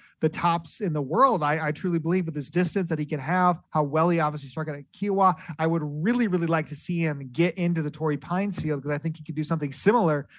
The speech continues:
to what he did. So I am there at the eighties. Let's talk the next golfer that, uh, we are both on here, just a little bit deeper in odds.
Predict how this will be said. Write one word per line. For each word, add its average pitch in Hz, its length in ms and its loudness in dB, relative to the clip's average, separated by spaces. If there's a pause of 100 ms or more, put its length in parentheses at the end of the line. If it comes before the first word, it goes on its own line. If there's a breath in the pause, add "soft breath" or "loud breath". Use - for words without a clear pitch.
(200 loud breath)
to 175 60 0
what 165 200 2
he 156 160 -2
did. 156 340 0
So 151 200 -2
I 160 200 -2
am 202 220 0
there 190 160 0
at 175 80 -2
the 160 160 -8
eighties. 180 440 -2 (200 loud breath)
Let's 202 180 4
talk 240 240 2
the 233 80 -2
next 185 300 0
golfer 156 420 0
that, 143 160 -2
uh, 151 240 0
we 160 180 -2
are 165 100 2
both 165 340 -2
on 156 160 -2
here, 151 200 -4
just 165 220 -2
a 185 40 0
little 170 160 2
bit 156 120 -4
deeper 143 260 -6
in 127 60 -8
odds. - 380 -10